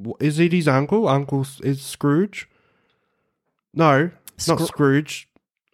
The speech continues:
Speaker 1: What's
Speaker 2: Isn't
Speaker 1: the
Speaker 2: Scrooge from A Christmas Ca-,
Speaker 1: N-,
Speaker 2: no.
Speaker 1: yeah, what's
Speaker 2: No, it's not.
Speaker 1: what's, what's his grandpa? The one with the money.
Speaker 2: Oh, m-, it's Moneybags Duckworth or something.
Speaker 1: No, what's his name?
Speaker 2: The rich duck?
Speaker 1: Yeah.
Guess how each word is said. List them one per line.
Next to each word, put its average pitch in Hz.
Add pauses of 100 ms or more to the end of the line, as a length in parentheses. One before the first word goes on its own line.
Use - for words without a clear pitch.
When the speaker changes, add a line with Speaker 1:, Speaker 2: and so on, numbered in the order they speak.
(100)
Speaker 1:
What's 143
Speaker 2:
Isn't 170
Speaker 1:
the 143
Speaker 2:
Scrooge 185
from 170
A 156
Christmas 147
Ca-, 147
Speaker 1:
N-, 180
Speaker 2:
no. 180
Speaker 1:
yeah, 151
what's 185 (100)
Speaker 2:
No, 202
it's 139
not. 165
Speaker 1:
what's, -
what's -
his 170
grandpa? 185
The 185
one 196
with 214
the 196
money. 190 (1160)
Speaker 2:
Oh, 160
m-, 139
it's 127
Moneybags 123
Duckworth 104
or 98
something. 76
Speaker 1:
No, 156
what's 180
his 185
name? 156 (580)
Speaker 2:
The 147
rich -
duck? -
Speaker 1:
Yeah. 208